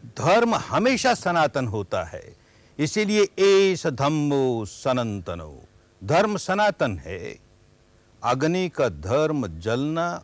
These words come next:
और जलाना। आज के लाखों करोड़ों वर्ष पहले भी अग्नि का यही धर्म था, जलना और जलाना। आज भी धर्म यही है अग्नि का, जलना और जलाना। और आज के करोड़ों वर्ष के बाद भी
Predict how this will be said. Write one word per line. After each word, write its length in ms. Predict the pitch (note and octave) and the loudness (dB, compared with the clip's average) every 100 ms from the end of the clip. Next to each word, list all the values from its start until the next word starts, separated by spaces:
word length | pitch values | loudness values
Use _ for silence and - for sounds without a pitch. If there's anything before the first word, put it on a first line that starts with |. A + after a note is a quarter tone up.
| - | -6
और 160 | B2+ | -6
जलाना। 540 | F2 G2+ B2 F3 D#2 - _ _ _ _ _ _ _ - | -4 -6 -4 -6 -12 -16 _ _ _ _ _ _ _ 0
आज 480 | C3+ G3 A#3 G3 F#3 | 2 4 2 0 -8
के 200 | G#3 G#3+ | 2 2
लाखों 600 | D3+ G#2 B2 D3+ - G#3 G3+ - | 2 2 2 2 0 -2 -2 -2
करोड़ों 460 | D3+ F3+ A#3 A#3 F3+ | 2 4 6 6 6
वर्ष 260 | F3 C3+ | 4 2
पहले 420 | - C#3+ C#3 C#3 B2+ | 0 2 2 2 2
भी 240 | B2 G#2+ _ _ - | -2 -4 _ _ -2
अग्नि 340 | B2+ C#3+ D3 | -2 0 -2
का 120 | C#3 | -2
यही 280 | C3 B2+ D3 | -2 -2 -2
धर्म 380 | G#2 A2 A#2 G#2+ | -4 -4 -4 -6
था, 280 | F2+ D2 - - _ - | -8 -8 -10 -20 _ -18
जलना 420 | F#2 A#2+ C3+ B2 | -4 -2 -2 -6
और 320 | D2+ - F#2+ | -8 -10 -10
जलाना। 520 | E2+ E2 A2+ - D2 - _ _ _ _ _ _ _ - C3 | -8 -8 -8 -8 -12 -20 _ _ _ _ _ _ _ -4 4
आज 360 | D#3 A3 A3 | 6 6 4
भी 180 | A#3 C4 | 0 0
धर्म 380 | D#3 F#3 A#3+ A#3 - C3 | 2 4 4 0 -8 -2
यही 280 | C#3+ A3+ | 2 2
है 80 | B3 | 4
अग्नि 420 | G3+ D#3+ C#3+ C3 | 4 4 2 0
का, 220 | G2+ E2+ - G#2+ | -2 -8 -10 -4
जलना 360 | C3 D#3+ F3 | -2 0 -2
और 220 | A#2+ G2+ D#2 | -2 -4 -6
जलाना। 520 | F#2+ A#2+ E3+ G#2+ E2 _ - - | -6 -4 -4 -8 -12 _ -20 -4
और 160 | C3 C#3+ | 2 4
आज 340 | D#3 E3+ C#3 - | 6 6 2 -4
के 160 | D3+ C3 - | -4 -4 -4
करोड़ों 420 | B2+ D#3 E3+ D3+ | 0 2 4 2
वर्ष 340 | A#2+ A#2+ G#2 - | 2 0 -2 -8
के 180 | A2 | -8
बाद 300 | F2 G2 A#2+ | -4 -2 -2
भी 380 | G2+ F#2 D#2 D#2+ | -4 -10 -10 -12